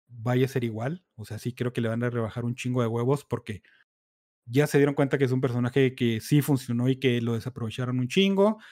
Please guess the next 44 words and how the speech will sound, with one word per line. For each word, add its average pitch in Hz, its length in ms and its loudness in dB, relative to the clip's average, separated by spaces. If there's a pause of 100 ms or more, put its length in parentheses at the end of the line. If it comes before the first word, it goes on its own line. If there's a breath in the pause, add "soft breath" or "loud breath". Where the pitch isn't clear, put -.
(160 loud breath)
Tienen 131 220 6
que 131 120 2
capitalizarlo 127 720 0
y 139 40 4
la 120 120 2
forma 117 200 -2
en 123 60 -2
que 123 120 -4
capitaliza 113 540 -6
Disney 120 340 0
es, 120 120 -2
es 127 220 -8
haciendo 113 260 -8
figuras 220 580 2 (280 loud breath)
y 117 100 -2
no 113 100 -2
pueden 131 200 4
vender 120 260 0
figuras 165 640 4 (600)
si 107 500 -8 (180)
es 117 200 -10
un 123 80 0
güey 127 200 2
que 127 220 2
golpea 117 460 -2
y 127 60 0
le 120 100 -2
saca - 220 -12
sangre 117 240 -8
a 117 40 -6
otra 113 140 -8
persona, 92 420 -14
¿no? 143 240 -10 (1200)
Entonces 113 340 -8
sí, 117 360 -2
sí 117 260 -2
va 117 100 0
a - 20 0
estar 117 240 -4
medio 120 200 2
aguadillo 110 420 -2
ahí 117 80 -2
el 113 100 -8
pedo. 147 260 4